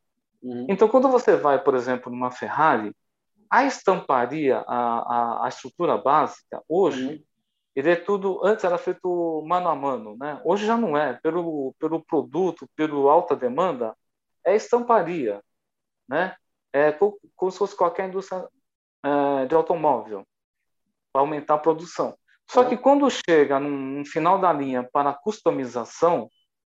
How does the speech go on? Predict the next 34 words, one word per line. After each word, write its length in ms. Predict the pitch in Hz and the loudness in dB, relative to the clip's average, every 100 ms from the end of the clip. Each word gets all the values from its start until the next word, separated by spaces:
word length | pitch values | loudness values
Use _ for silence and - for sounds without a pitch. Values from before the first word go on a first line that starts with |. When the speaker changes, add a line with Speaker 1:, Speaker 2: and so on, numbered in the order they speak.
| _ - | _ 0
Speaker 2:
a 120 | 185 | 2
Ferrari, 640 | 185 170 151 180 151 127 143 | 4 2 6 4 4 0 0
ele 100 | 160 | -2
é 60 | |
feito 340 | 151 151 143 - - _ | -2 -4 -4 -6 -20 _
um 140 | 180 | -14
por 280 | 190 175 135 | -6 -4 -4
um, 160 | 156 156 | -6 -8
com 80 | - | -4
aquelas 380 | 143 143 135 | 0 0 0
velhas 320 | 143 156 156 156 | 0 0 0 -4
costureiras. 840 | 151 - 139 117 107 98 - - _ _ _ _ | -16 -8 -2 2 2 0 -12 -18 _ _ _ _
Speaker 1:
Sim. 480 | - 143 127 131 127 | -10 -4 0 2 2
Speaker 2:
Então, 160 | 160 | 2
existem 380 | 165 190 185 156 | 2 0 -2 -6
senhoras 720 | - 151 143 185 196 165 151 | -4 -2 4 6 6 4 0
que 120 | - | -8
trabalham 600 | - 135 127 139 139 127 | -4 -2 2 2 2 -4
não 80 | 127 | -10
sei 160 | - 151 | -8 -8
quantos 400 | 151 143 127 131 | -8 -10 -8 -2
anos, 400 | 147 139 120 117 | -2 -2 -6 -2
né, 280 | 143 156 156 _ _ _ _ | -2 -2 -8 _ _ _ _
numa 280 | 135 139 135 | -4 0 0
Bentley, 440 | 120 143 139 135 127 | 4 2 2 -4 -4
numa 140 | 127 | -2
Lamborghini, 1040 | 127 127 123 117 113 135 139 123 110 110 - | 0 0 -2 -4 -4 -6 -6 -6 -10 -12 -2
sabe? 440 | 151 139 104 104 _ _ _ _ | 0 0 -4 -12 _ _ _ _
Que 100 | 135 | -2
consegue 460 | 156 143 156 147 - | -2 0 2 0 -2
escolher 300 | - 123 127 | -6 0 0
o 100 | 120 | 0
couro, 580 | - 147 139 113 110 _ - | 0 4 4 0 -8 _ -4
né? 280 | 143 170 | -2 -2